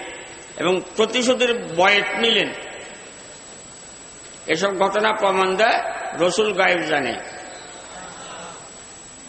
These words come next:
গায়েব জানতেন না, আল্লাহ যখন ওহীর দ্বারা জানাইছেন তখন এগুলা জানছেন। বিনা ওহীতে বিনা মাধ্যমে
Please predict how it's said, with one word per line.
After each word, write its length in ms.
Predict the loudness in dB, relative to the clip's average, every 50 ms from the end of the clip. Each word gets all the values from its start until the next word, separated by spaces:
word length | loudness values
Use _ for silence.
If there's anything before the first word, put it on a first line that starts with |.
| -18 -18 -20 -20 -18 -20 -18 -18 -18 -16 -16 -18 -18 -18 -18 -18 -18 -18 -18 -18 -18 -18 -18 -18 -18 -18 -18 -18 -18 -18 -18 -16 -8 0
গায়েব 520 | 2 4 6 6 6 4 4 2 2 2 2
জানতেন 400 | 2 2 4 2 2 2 2 2
না, 260 | 2 2 2 0 -2 -4 -8 -10 -12 -12 -12 -14 -14 -16 -16 -18 -18 -18 -18 -18 -18 -20 -20 -20 -20 -20 -20 -18 -10 -2
আল্লাহ 340 | 2 2 4 6 4 4 4
যখন 240 | 4 4 4 4 4
ওহীর 320 | 6 6 6 4 2 4
দ্বারা 220 | 4 4 6 6 6
জানাইছেন 600 | 6 4 4 4 4 4 4 4 4 2 2 0 -4 -6 -8 -10 -10 -10 -12 -14 -14 0 2
তখন 260 | 2 4 6 4 4
এগুলা 260 | 6 6 6 6 6
জানছেন। 420 | 6 4 2 2 -2 -4 -6 -8 -8 -10 -10 -12 -14 -14 -16 -16 -18 -18 -18 -18 -18 -18 -18 -18 -20 -20 -20 -20 -20 -20 -20 -20 -18 -18 -18 -20 -20 -20 -20 -18 -18 -18 -18 -16 -16
বিনা 400 | -12 0 2 2 4 4 4 4
ওহীতে 880 | 4 4 6 6 4 4 2 2 4 4 4 4 2 0 -2 -6 -6 -8 -8 -8 -10 -12 -14 -14 -16 -16 -16 -16 -18 -18 -18 -16 -14
বিনা 420 | -2 2 2 4 6 6 6 4
মাধ্যমে 720 | 4 4 4 4 4 2 4 4 4 6 6 6 4 4